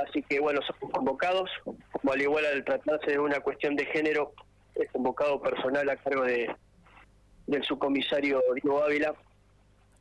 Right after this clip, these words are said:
quien labra las actuaciones de rigor. Y bueno, luego de una negociación, el cual se extendió por el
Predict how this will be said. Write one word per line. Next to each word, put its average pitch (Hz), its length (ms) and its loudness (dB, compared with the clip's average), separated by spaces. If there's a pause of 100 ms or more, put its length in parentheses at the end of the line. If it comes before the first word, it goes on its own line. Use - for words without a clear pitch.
(140)
quien 123 540 -2
labra 139 300 0
las 123 200 0
actuaciones 123 520 -2
de 120 80 0
rigor. 156 340 0 (1120)
Y 143 100 0
bueno, 151 440 0
luego 165 420 2
de 147 920 2 (220)
una 147 840 2
negociación, 151 880 0
el 139 160 -2
cual 147 220 0
se - 60 -20
extendió 135 380 -2
por 139 200 0
el 127 400 0